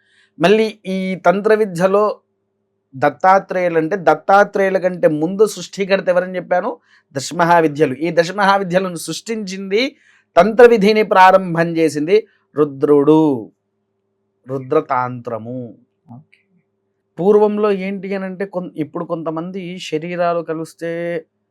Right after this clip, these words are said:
Speaker 1: సంభోగం చేస్తూ ఉం-, అప్పుడు ఏంటి అని అంటే శరీరాలతో పనుండేది కాదు, కేవలం కంటి చూపుతో గర్భవతులు అయ్యేటువంటి వారు.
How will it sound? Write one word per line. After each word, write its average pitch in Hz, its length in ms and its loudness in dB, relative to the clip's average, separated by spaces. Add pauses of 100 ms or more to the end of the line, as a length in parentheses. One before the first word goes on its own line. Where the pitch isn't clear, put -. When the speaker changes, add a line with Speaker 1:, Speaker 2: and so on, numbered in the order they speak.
(120)
Speaker 1:
సంభోగం 170 580 0
చేస్తూ 151 320 -4
ఉం-, 139 240 -10 (420)
అప్పుడు 127 260 -12
ఏంటి 170 340 -10
అని 170 80 -10
అంటే 170 280 -14 (300)
శరీరాలతో 156 840 -4
పనుండేది 139 440 -8
కాదు, 120 360 -10 (600)
కేవలం 147 340 -8
కంటి 139 280 -10
చూపుతో 147 380 -4
గర్భవతులు 135 640 -4
అయ్యేటువంటి 110 460 -12
వారు. 80 240 -14